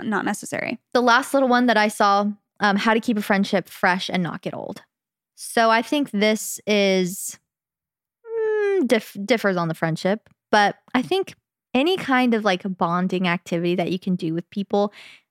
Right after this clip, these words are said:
Speaker 2: it's like I was saying, you'd be surprised at what a phone call can do. You'd be surprised at what a FaceTime can do. Like, I won't talk to one of my friends for, like, years, like, two years, and I'll FaceTime them for forty-five minutes, and I'm like, "Oh, we're best friends again."
Speaker 1: Literally
Speaker 2: Like,
Speaker 1: nothing has changed.
Speaker 2: yeah,
Speaker 1: Yeah.
Speaker 2: it's just, like, you grow that bond, you learn more about them. And I feel like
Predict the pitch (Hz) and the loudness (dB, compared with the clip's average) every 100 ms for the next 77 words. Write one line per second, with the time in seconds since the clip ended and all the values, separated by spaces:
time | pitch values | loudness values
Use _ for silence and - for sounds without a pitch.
0 | _ - 185 190 240 - 185 190 196 190 | _ -6 -2 0 0 0 -2 0 -2 -2
1 | 226 233 202 - 185 202 190 185 180 170 | -2 -2 -4 -2 0 0 0 -2 -4 -4
2 | 170 180 190 190 214 202 196 196 190 185 | -4 0 0 0 0 2 2 2 0 -4
3 | 185 180 175 180 175 - 165 - 190 190 | -6 -6 -4 -4 -6 -6 -8 -4 -2 -2
4 | - 202 214 208 185 - 220 302 214 214 | 0 0 2 0 0 0 2 2 0 0
5 | 202 220 202 185 180 - 185 185 - 190 | 0 0 0 0 -2 0 0 0 -2 -2
6 | 185 180 170 - 165 233 190 - 180 - | 0 0 -4 -2 0 2 0 0 0 0
7 | - 226 190 185 196 185 175 175 160 175 | -2 0 2 0 0 0 0 0 -4 -4
8 | - 185 185 185 - 170 - 170 180 165 | -2 0 0 -2 -4 -8 -6 -6 -4 -4
9 | 165 151 160 - - - - 214 180 - | -4 -6 -6 -8 -8 -6 -2 0 0 -2
10 | 190 175 165 233 226 233 226 220 220 202 | -4 -6 -8 -6 -2 0 2 0 -2 -6
11 | 208 196 185 - 302 202 202 262 - 208 | -4 -4 -4 0 2 4 4 2 2 0
12 | 190 208 202 208 202 190 185 185 185 190 | 0 0 0 2 2 2 2 2 2 0
13 | 185 180 180 180 175 165 170 185 180 190 | 0 -2 -2 -2 0 -2 0 0 2 0
14 | - 202 208 | 0 0 0